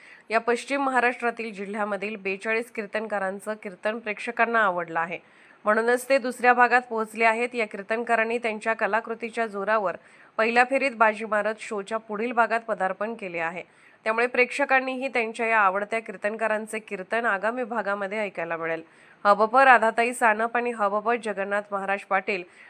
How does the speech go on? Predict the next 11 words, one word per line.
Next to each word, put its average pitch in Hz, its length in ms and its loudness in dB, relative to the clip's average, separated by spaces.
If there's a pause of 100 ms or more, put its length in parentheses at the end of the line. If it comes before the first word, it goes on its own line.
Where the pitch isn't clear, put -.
या 214 60 -2
दिग्गज 214 460 0
कीर्तनकारांच्या 240 840 0
मार्गदर्शनाखाली 202 960 -4
या 226 100 -2
कीर्तनकारांना 220 760 -2
त्यांची 214 340 -6
कला 196 300 -4
जगासमोर 208 580 -4
आणण्याची 196 380 -6
प्रेरणा 196 460 -2